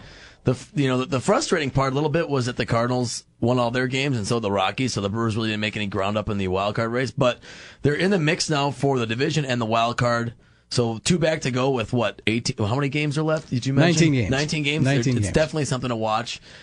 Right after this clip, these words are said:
Speaker 1: and every game will be fun now. Relevant baseball in September, that's all we could have asked
Speaker 2: It's,
Speaker 1: for.
Speaker 2: it's a bonus, and the fact that the Brewers have another series with the Cubs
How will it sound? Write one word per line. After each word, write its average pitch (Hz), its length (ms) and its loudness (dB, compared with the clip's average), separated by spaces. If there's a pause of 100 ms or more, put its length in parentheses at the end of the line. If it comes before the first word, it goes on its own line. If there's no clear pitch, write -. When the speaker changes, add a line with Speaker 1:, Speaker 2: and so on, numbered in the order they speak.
(140)
Speaker 1:
and 117 120 4
every 127 160 2
game 135 140 2
will 131 40 0
be 131 120 0
fun 139 260 0
now. 107 160 2
Relevant 160 440 2
baseball 160 380 0
in 147 60 2
September, 131 440 0
that's 113 220 -2
all 113 160 0
we 120 80 0
could - 80 -2
have 104 120 0
asked 90 100 2
Speaker 2:
It's, - 160 -2
Speaker 1:
for. 160 120 -2
Speaker 2:
it's 147 320 0
a 139 60 0
bonus, 135 580 2
and 135 320 2
the 131 60 0
fact 151 360 2
that 131 220 0
the 123 60 -2
Brewers 151 300 2
have 147 240 4
another 135 260 2
series 143 320 2
with 123 120 -6
the - 40 -14
Cubs 139 300 2